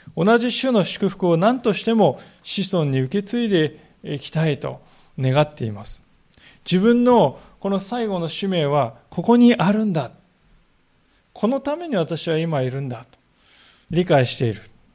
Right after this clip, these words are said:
で、そこからヤコブが始めたことは何かというと、養子縁組の手続きであったわけですね。創世記の四十八章戻りますが、五節でこうあります。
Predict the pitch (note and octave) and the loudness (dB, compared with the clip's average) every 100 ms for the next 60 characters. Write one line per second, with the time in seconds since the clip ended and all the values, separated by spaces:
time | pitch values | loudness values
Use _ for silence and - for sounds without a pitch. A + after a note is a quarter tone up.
0 | _ _ _ _ - _ _ _ - _ | _ _ _ _ -20 _ _ _ -20 _
1 | _ _ _ _ _ _ _ - F#3+ A3+ | _ _ _ _ _ _ _ -6 -4 -4
2 | A3+ A#3+ B3+ B3 G3 F#3 A3 A3 F3+ D3+ | -2 2 6 8 8 6 4 6 6 6
3 | D3 E3 F3 F3 E3+ F3+ D3+ D3+ G3 G3 | 4 4 4 2 2 2 4 4 2 2
4 | C#3 C#3 B2+ C3+ F3 B3+ B3+ - _ _ | 0 2 0 2 2 0 0 -16 _ _
5 | D#3 G#3+ A#3+ F3 E3+ G3 G#3 G3 G3 F#3+ | 4 4 4 0 -2 -2 -2 -2 -2 -4
6 | F3+ G#3+ G3 C#3+ B2+ A#2+ A#2+ - A#2 A2+ | -6 -6 -6 -4 -4 -6 -8 -10 -10 -10
7 | B2 A#2+ D3 F3+ G#3+ - _ _ _ _ | -12 -14 -8 -6 -6 -10 _ _ _ _
8 | _ _ _ - D#3 D#3+ D#3+ C#3 D#3 D3 | _ _ _ 0 4 4 2 0 0 0
9 | D3 D#3 C3+ C3 D3 D3+ D#3 D3+ C3 B2+ | -2 -4 -4 -2 -4 -4 -6 -4 -6 -4
10 | E3+ F3 C3 C3 B2 A#2+ C3+ B2 A#2+ A#2+ | -4 -4 -6 -6 -6 -4 -2 -2 -4 -10